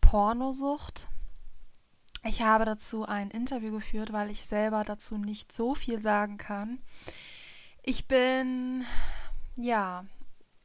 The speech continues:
wie soll ich sagen, äh, ein bisschen geflasht, <laughs> dass ich da tatsächlich jemanden gefunden habe, der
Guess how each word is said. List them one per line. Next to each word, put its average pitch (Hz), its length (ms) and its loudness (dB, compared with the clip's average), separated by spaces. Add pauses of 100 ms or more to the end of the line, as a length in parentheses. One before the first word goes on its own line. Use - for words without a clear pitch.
(260)
wie 220 60 -8
soll 208 120 -6
ich 202 100 -4
sagen, 202 540 -6
äh, 220 100 0
ein 208 200 0
bisschen 220 360 -4
geflasht, 277 800 2 (600)
<laughs> - 600 -10
dass - 460 0
ich 269 420 4
da 233 180 6
tatsächlich 247 460 -2
jemanden 226 300 -4
gefunden 233 420 -6
habe, 214 240 -2
der 208 240 -4